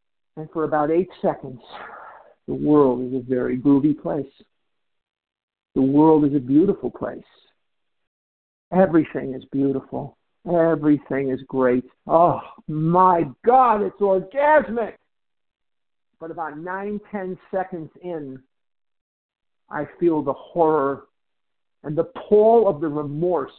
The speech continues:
is upon me. And there's a black curtain in my life because once again, I've eaten Oreo cookies. And then the uglier,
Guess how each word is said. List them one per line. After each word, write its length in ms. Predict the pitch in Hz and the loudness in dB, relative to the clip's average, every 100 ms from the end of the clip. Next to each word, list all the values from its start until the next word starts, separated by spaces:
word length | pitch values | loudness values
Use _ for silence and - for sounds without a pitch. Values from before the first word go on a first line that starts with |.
| - | -14
is 80 | - | -12
upon 520 | 156 - 160 165 165 | -12 -12 -8 -6 -6
me. 220 | 139 123 123 _ _ _ _ _ | -8 -10 -14 _ _ _ _ _
And 140 | 180 165 | -2 2
there's 180 | 170 | 2
a 60 | 165 | 0
black 540 | - 143 160 175 - | -4 -2 2 2 0
curtain 540 | - - 190 190 160 139 | -8 0 0 0 -8 -6
in 160 | 135 | -6
my 180 | 135 135 | -4 -2
life 320 | 131 151 135 - _ _ _ | 2 4 2 -2 _ _ _
because 240 | - 170 143 | -6 -4 -2
once 420 | 143 175 214 220 | 2 4 6 4
again, 460 | 226 185 202 170 139 | 2 2 2 0 -6
I've 280 | 143 147 151 | -8 -8 -10
eaten 280 | 175 160 160 | -12 -14 -10
Oreo 520 | 156 156 156 147 139 | -6 -4 -2 -4 -4
cookies. 440 | - 131 117 113 _ _ _ _ _ _ _ _ _ _ _ _ _ _ _ _ _ _ _ _ - | -10 -14 -16 -20 _ _ _ _ _ _ _ _ _ _ _ _ _ _ _ _ _ _ _ _ -12
And 260 | 151 147 127 | -8 -4 0
then 320 | 180 185 175 | 2 2 4
the 180 | 160 - - | 2 0 0
uglier, 760 | 180 170 190 190 175 165 156 | 4 6 6 6 4 2 0